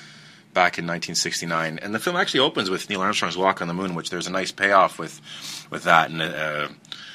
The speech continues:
a scene later on with this, um, the spurned lover, Rita. She's an older woman now, but in nineteen sixty-nine, I guess she was, uh, she was Boya's lover. And there's a great scene. I don't wanna reveal what she does,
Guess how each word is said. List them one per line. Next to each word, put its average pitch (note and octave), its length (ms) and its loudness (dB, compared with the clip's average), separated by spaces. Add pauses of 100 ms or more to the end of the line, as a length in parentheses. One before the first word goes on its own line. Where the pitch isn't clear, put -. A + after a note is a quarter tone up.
(540)
a - 180 -2
scene F#2 240 -2
later E2+ 200 0
on F2 200 0
with E2+ 140 -8
this, - 320 -2
um, D2 380 -8 (840)
the F#2 60 -10
spurned F#2 460 0
lover, F2+ 300 0
Rita. F2 480 2 (100)
She's F#2 220 -10
an F#2 60 -4
older F#2 140 -4
woman D#2+ 240 -6
now, C#2+ 260 -6
but D2 200 -8
in D#2+ 300 -12 (160)
nineteen D#2+ 220 -8
sixty-nine, D2+ 500 -4
I D2 40 -6
guess D2 180 -6
she - 200 -4
was, D2 280 -10
uh, C#2+ 300 -6 (1120)
she - 200 -6
was D2+ 120 -8
Boya's D#2 440 -4
lover. E2 360 0
And E2+ 380 -4
there's G2 140 -6
a F#2+ 40 -4
great A2 280 2
scene. G2+ 340 0
I F#2 60 0
don't A#2 120 0
wanna B2 160 2
reveal G#2+ 420 4
what A2 220 4
she - 180 -4
does, F2+ 480 4